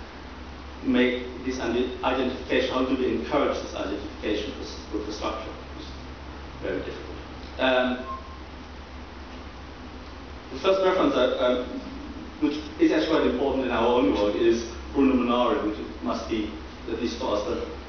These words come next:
maybe one of the most under-, underappreciated designer we know. He developed a whole series of what he called in the nineteen fifties useless machines and unreadable books, which we actually call essential in our exploration. And that is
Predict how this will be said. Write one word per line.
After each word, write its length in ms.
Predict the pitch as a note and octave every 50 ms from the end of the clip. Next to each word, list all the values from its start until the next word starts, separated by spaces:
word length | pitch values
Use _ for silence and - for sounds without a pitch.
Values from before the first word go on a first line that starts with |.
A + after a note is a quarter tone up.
| - - - - - -
maybe 400 | - A#2+ A#2+ A#2 A#2 A#2+ A#2 A#2
one 140 | A#2 A#2+ A#2+
of 120 | - -
the 140 | - - A#2
most 240 | A#2+ B2 A2+ G#2+ -
under-, 360 | A2+ A2 A2 B2 B2 - -
underappreciated 960 | - B2 C3 B2 B2 B2+ A#2+ - - - B2+ A#2+ A#2 - A2+ A2 G#2+ A2 G#2+ A2+
designer 420 | A2 G#2 A2 G#2+ G#2+ G#2 G2+ G2+ G#2
we 100 | A2 A2
know. 300 | G#2 - - E2+ E2 E2 - - - - - - - - - - - - - - - - -
He 200 | - - - -
developed 460 | A#2+ B2+ B2 B2 A#2+ A#2 A#2 A#2+ A#2+
a 40 | A2+
whole 120 | B2 A#2+ A2+
series 480 | A#2 - - - B2+ A#2 A2+ - -
of 120 | - - - - - - - - - - - - -
what 140 | B2 A2+ -
he 60 | -
called 280 | - - A#2 G#2+ A2+ A2+
in 60 | A2
the 100 | G#2+ G#2
nineteen 240 | G#2 G#2 - - -
fifties 300 | - - - - G#2+ G#2 - - B2
useless 340 | C#3 C#3 B2 - B2 - -
machines 440 | B2 A2 - - A#2 A2+ A2 G#2 G2+
and 120 | A#2 B2
unreadable 520 | A2 G#2 G#2+ G#2 A2 G#2+ G#2 G#2+ G#2 G#2+ G#2
books, 440 | A2 G#2+ F2 E2+ E2 - - - - - - - - - - - - - - - - -
which 140 | - - -
we 120 | B2 A#2+ -
actually 340 | A2 - - - A2+ G#2
call 180 | - - - -
essential 400 | - - - - - G2+ - G2
in 100 | F#2+ F#2+
our 220 | F#2 F#2+ F#2+ F#2+
exploration. 600 | F#2+ F#2+ - - F#2+ - D#2 F2+ F2+ - F2+ F2+ - D2+ - - - - - - - - - - - - - - - -
And 80 | G#2+ G#2+
that 160 | - - F#2+
is 280 | F2 D#2 D2+ - -